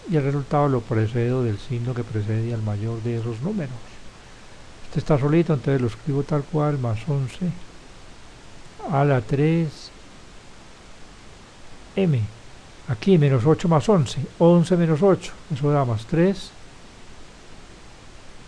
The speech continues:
a la dos, m a la dos, menos cinco a m a la tres. Aquí, uno más seis, siete,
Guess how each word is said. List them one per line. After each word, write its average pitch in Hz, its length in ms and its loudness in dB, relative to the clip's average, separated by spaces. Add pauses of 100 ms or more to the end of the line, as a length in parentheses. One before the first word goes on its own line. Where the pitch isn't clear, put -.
(960)
a 143 220 4
la 131 180 4
dos, 165 300 2 (1160)
m 143 280 4
a 135 40 2
la 117 140 0
dos, 127 260 0 (1700)
menos 117 400 0
cinco 147 460 0 (1800)
a 156 220 4
m 156 260 4
a 156 60 2
la 151 120 4
tres. 143 500 0 (1200)
Aquí, 151 360 4 (100)
uno 165 180 4
más 151 180 4
seis, 185 300 4
siete, 127 420 0